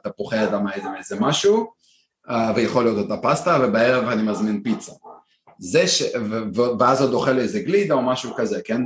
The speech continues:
בלי להגיד שזה רע או טוב, אבל אני, אני אסתכל על זה בצורה כללית מאוד, זה תמיד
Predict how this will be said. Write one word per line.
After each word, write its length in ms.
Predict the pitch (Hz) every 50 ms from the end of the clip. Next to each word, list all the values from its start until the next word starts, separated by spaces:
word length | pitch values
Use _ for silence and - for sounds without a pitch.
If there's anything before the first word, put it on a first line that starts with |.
| 117 110 95
בלי 440 | 110 131 143 147 147 143 143 139
להגיד 320 | 131 123 113 110 113 120 117
שזה 260 | - 117 101 - 117
רע 140 | 104 110 104
או 100 | 101 95
טוב, 340 | - - 180 165 92 90 - - _ _ _ _ _
אבל 180 | - 98 104 104 107 107 107 110 - -
אני, 380 | 117 127 156 170 165 143 - - 143 127 120 117
אני 220 | 117 117 127 131
אסתכל 480 | 131 127 - - 107 - - 151 156 156
על 100 | 143 127
זה 120 | 110 120
בצורה 440 | 107 - 110 - - 123 110 113 110
כללית 520 | - - - - 107 104 117 123 117 - 110
מאוד, 440 | 101 107 170 196 160 165 185 180 - - _ _ _ _ _ _ _ _ - - - - - - _ _
זה 240 | - - 131 - -
תמיד 380 | 131 131 143 165 180 185 170